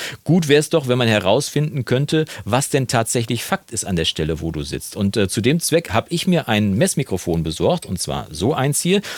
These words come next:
Die gibt's schon ab fünfunddreißig Euro im Netz. Die gibt's einmal mit X-L-R-Anschluss, kannst du direkt an dein Interface anschließen,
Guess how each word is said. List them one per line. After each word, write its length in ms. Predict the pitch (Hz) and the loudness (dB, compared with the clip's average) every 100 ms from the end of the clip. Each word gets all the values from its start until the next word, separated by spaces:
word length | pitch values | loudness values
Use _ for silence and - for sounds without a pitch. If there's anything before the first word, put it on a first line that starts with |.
| - | -4
Die 60 | 110 | 0
gibt's 180 | 170 - | 0 -2
schon 120 | 123 | -2
ab 140 | 110 | -4
fünfunddreißig 580 | - 202 190 120 117 107 | 0 2 4 4 2 0
Euro 280 | 98 104 85 | 0 2 2
im 160 | 92 | 0
Netz. 240 | 95 101 - | 2 0 -2
Die 80 | 101 | -2
gibt's 180 | 101 | -4
einmal 240 | - 85 73 | -4 -4 -2
mit 240 | 73 - | -4 -8
X-L-R-Anschluss, 720 | - - - 156 160 - 151 - | -12 -8 -2 0 0 2 0 0
kannst 200 | 95 - | -2 -2
du 60 | |
direkt 240 | 95 85 - | -2 -4 -4
an 100 | 80 | -4
dein 140 | 76 | -4
Interface 500 | 101 165 156 156 143 | 0 2 2 2 0
anschließen, 520 | - 120 - 120 127 | 0 -4 -2 -2 -2